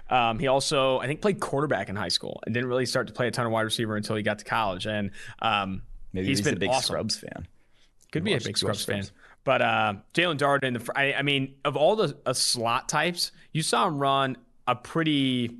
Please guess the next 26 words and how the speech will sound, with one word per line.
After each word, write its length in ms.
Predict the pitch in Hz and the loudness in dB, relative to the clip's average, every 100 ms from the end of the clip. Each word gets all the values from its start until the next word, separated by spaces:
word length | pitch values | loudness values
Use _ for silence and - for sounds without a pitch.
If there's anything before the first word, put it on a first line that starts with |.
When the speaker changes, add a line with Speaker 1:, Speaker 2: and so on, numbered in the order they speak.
| - _ _ - | -20 _ _ -12
Speaker 1:
a 40 | |
pretty 200 | - 180 | -2 0
diverse 420 | 131 127 120 117 - | 2 0 2 -2 0
route 180 | 107 107 | -2 0
tree 120 | 117 | -2
at 60 | 98 | -2
North 160 | 107 | -4
Texas, 320 | 107 104 107 - | -2 -2 0 -2
in 60 | |
my 100 | 107 110 | -2 -2
opinion. 160 | 110 | -2
You 80 | 117 | 0
see, 140 | 120 165 | 0 0
you 140 | 151 | 2
look 120 | 165 | 2
at 80 | 170 | 2
his 200 | 135 151 | 0 0
route 220 | 123 139 | 2 2
Speaker 2:
Yeah. 80 | 143 | 2
Speaker 1:
distribution, 560 | 139 139 139 147 151 139 | -2 -4 -2 -2 0 -2
the 80 | 135 | 0
draft 260 | 139 131 | 0 2
guide, 180 | 143 123 | 0 0
you 80 | 143 | 0
see 200 | - 147 | 0 0
him 220 | 143 131 | 0 -2